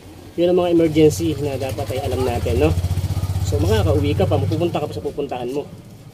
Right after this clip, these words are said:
Alright ba? Saka be sure, pagka umiilalim kayo sa ganito, kunyari hindi ka naman na isang, ah, mekaniko or hindi ka naman talaga sanay,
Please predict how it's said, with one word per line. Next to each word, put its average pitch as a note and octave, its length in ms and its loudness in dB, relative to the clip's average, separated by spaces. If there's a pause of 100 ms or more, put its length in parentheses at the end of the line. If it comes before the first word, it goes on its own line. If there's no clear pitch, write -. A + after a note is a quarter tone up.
(420)
Alright C#3+ 260 -8
ba? E3+ 220 2 (4000)
Saka F3 560 0 (320)
be F#3 240 2
sure, G3+ 400 4 (800)
pagka F3+ 560 0
umiilalim F3 680 4
kayo E3 320 -2
sa D#3 160 -8
ganito, D3 380 -8 (480)
kunyari D#3+ 400 0
hindi D3 160 0
ka D#3+ 80 -4
naman D3+ 320 0
na D3 80 -6
isang, D3 240 -4
ah, C#3+ 120 -6
mekaniko C#3+ 540 -4
or B2 300 -4
hindi C3 240 -12
ka C#3+ 100 -12
naman C3 460 -10
talaga C3 320 -10
sanay, B2 320 -6